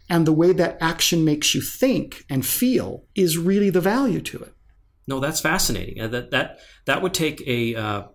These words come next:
Speaker 2: wholesale change in the way we view things in order
Speaker 1: Well,
Speaker 2: to understand.
Speaker 1: I, I agree. And it, it's actually what makes some of the Old Testament so difficult,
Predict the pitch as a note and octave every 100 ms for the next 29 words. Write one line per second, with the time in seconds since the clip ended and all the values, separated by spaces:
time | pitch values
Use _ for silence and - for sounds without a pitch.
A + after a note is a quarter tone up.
0 | - - D#3 D#3+ - C#3 A#2+ - B2 D#3+
1 | D3 E2 A2 G#2+ A#2 A#2 A2+ A2 E2+ A2
2 | A#2 G#2 A#2+ G3+ - D#2+ - - - _
3 | _ _ - - C3+ - - B2 A2+ A2+
4 | - G#3+ - - - F#3+ F3+ F#3 F#3 F#4
5 | A3+ - - _ G3 F3 F3 F#3+ - F#3+
6 | D#3+ G3+ A#3+ - A#3+ G3+ A3 E3 F#3 G3
7 | F#3 F3+ E3+ - F#3 G3 E3+ E3 D#3 G3+
8 | A3+ - F3+ - - C3 D3+ A#3+ - -
9 | -